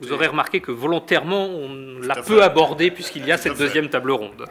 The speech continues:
Speaker 2: Et Mendès, y compris par les déclarations que vous avez citées, euh, se montrait, euh, vrai militant du P S U. Euh, et, euh, donc je n'interviendrai évidemment pas sur cela. Mais je voudrais, euh, souligner deux, deux points. Euh, vous avez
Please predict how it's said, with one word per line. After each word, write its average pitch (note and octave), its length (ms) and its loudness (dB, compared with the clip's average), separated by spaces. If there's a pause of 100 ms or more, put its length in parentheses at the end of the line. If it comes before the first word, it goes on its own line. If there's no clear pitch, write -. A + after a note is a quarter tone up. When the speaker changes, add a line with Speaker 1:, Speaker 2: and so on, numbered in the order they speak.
(140)
Speaker 2:
Et A2+ 160 -16
Mendès, A#2 380 -12
y G#2 240 -12
compris A2 320 -14
par G#2 160 -12
les F#2+ 100 -12
déclarations G2+ 540 -14
que G2+ 80 -12
vous F#2 80 -18
avez F#2 160 -16
citées, C#3 500 -12
euh, G2 160 -20
se - 160 -18
montrait, G2 460 -18
euh, B2+ 160 -10 (800)
vrai C3 100 -10
militant A#2 500 -18
du A2 120 -20
P G#2 140 -20
S G2+ 240 -18
U. G#3+ 100 -20 (560)
Euh, A#2 420 -14
et, A#2 360 -14 (200)
euh, D#3 60 -20 (240)
donc C3+ 160 -14
je A2 100 -12
n'interviendrai G2+ 560 -16
évidemment G#2+ 320 -14
pas D3 140 -16
sur - 180 -16
cela. G2 180 -16
Mais A#2+ 100 -14
je B2+ 100 -16
voudrais, E3 420 -12
euh, A#2 160 -16
souligner D3 540 -14
deux, G#2+ 400 -16
deux B2+ 160 -6
points. G#2 340 -14 (580)
Euh, G2+ 400 -14 (320)
vous B2+ 160 -16
avez E3 180 -10